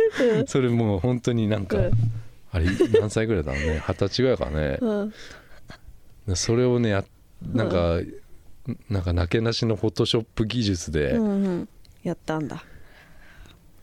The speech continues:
Speaker 2: あ、それをだから俺、あの、
Speaker 1: う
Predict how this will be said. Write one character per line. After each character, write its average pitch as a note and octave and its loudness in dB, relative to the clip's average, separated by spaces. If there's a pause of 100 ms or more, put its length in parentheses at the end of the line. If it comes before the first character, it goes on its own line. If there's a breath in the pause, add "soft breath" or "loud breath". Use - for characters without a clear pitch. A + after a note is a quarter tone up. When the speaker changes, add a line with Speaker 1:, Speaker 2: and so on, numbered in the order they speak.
(140)
Speaker 2:
あ、 G2+ 0
そ C3 2
れ D3 4
を D3+ 4
だ C3+ 4
か A2 2
ら F2 4
俺、 F2 2
あ E2+ 2
の、 D#2+ 0
Speaker 1:
う - -6